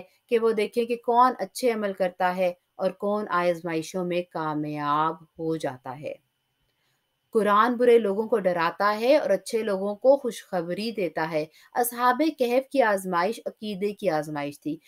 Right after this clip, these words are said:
कुछ नौजवान तौहीद परस्त थे, बादशाह के जुल्म से बचने के लिए गार में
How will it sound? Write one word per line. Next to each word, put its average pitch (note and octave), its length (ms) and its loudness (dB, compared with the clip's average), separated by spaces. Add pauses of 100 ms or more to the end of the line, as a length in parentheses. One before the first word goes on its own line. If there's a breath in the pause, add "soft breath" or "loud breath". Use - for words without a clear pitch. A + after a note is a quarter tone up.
(220 soft breath)
कुछ D#4 200 2
नौजवान D4 540 4
तौहीद F#3+ 480 -2
परस्त A#3 360 -2
थे, A#3 140 0 (300 soft breath)
बादशाह B3+ 400 2
के B3+ 220 2
जुल्म A3 300 -4
से A#3+ 200 2
बचने G#3+ 340 -6
के A#3 160 -6
लिए A#3 160 2 (100)
गार F#3+ 340 2
में A3 160 -8